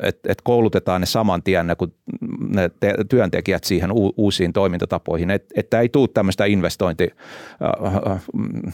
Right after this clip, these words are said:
vajetta, niin kuin nyt, nyt monessa asiassa on, että sit, sit te-, nähdään se niinku panostus siihen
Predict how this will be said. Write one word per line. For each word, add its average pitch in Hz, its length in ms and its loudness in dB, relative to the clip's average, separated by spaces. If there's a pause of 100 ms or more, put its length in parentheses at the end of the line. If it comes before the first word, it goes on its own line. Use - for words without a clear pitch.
(160)
vajetta, 101 460 0
niin 87 140 0
kuin 92 140 0
nyt, 95 200 0
nyt 101 160 0
monessa 104 420 2
asiassa 101 380 0
on, 107 220 2
että 85 180 -2
sit, 104 260 0
sit - 160 0 (300)
te-, 104 200 2 (100)
nähdään 104 360 2
se 107 100 0
niinku 101 200 -2
panostus 107 520 -2
siihen 87 300 -2